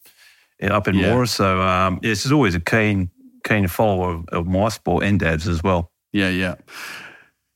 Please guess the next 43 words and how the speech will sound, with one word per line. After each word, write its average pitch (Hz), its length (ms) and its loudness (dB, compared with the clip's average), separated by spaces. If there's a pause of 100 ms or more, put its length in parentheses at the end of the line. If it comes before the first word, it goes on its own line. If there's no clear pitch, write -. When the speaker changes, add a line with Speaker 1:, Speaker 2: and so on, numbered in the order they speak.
(280)
Speaker 2:
Now 123 280 2
you, 113 320 0 (360)
then 117 200 2
you 110 80 2
moved, 113 460 0 (160)
if 110 120 -4
I've 104 120 -4
got 113 160 -2
the 104 60 -8
timeline 107 560 2
right, 139 320 0
to, 98 260 -2 (400)
to 95 200 0
Albany 127 380 2 (100)
when 107 160 0
you 98 60 2
were 92 80 2
about 87 260 0
eight 95 180 0
or 92 80 0
nine, 98 540 0 (400)
and 98 160 2
then 104 360 2 (100)
pretty 151 180 2
much 120 300 2
the 110 100 0
last 110 540 0 (1000)
forty 113 240 0
years 110 320 0
or 107 100 0
so 120 260 4
has 95 160 -2
been, 107 500 2
been 107 340 0
based 107 340 0
in 98 140 2
Albany. 131 420 2 (420)
And 90 100 0
I'm 92 180 0
guessing 107 380 0
that's 98 280 -2
where 107 120 2
your, 92 340 -2